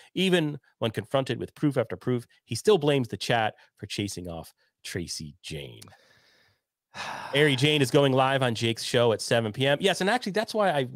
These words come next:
wrote A J's name down, 'cause she will be on with the great Jake Hudson at seven P M, Tukey live at ten P M, Uncle Rico with, uh, Doctor Drew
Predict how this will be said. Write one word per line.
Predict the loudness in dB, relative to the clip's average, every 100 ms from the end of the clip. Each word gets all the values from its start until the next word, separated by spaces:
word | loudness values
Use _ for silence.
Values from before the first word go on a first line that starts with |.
| -4
wrote | 0 0 -4 -8
A | -2 -2
J's | 0 -2 -2
name | -2 -2 0
down, | 0 0
'cause | -4 -10 -16 -20
she | -8 -2
will | 2 2
be | 2
on | 0 0
with | -2
the | -4
great | -4 -4 -4
Jake | -6 -4
Hudson | -4 -6 -6
at | -10
seven | -6 -4 -4 -6
P | -12 -10
M, | -10 -10 -16 -20 _
Tukey | -4 -2 0
live | 0 0
at | -2
ten | -6 -6 -6
P | -6 -6
M, | -4 -6 -12 -4
Uncle | -2 0 0
Rico | 0 2 4 4
with, | 2 0 0 -10 -4
uh, | 0 2 0 -2 -2
Doctor | -2 -2 -6
Drew | -4 0 0 0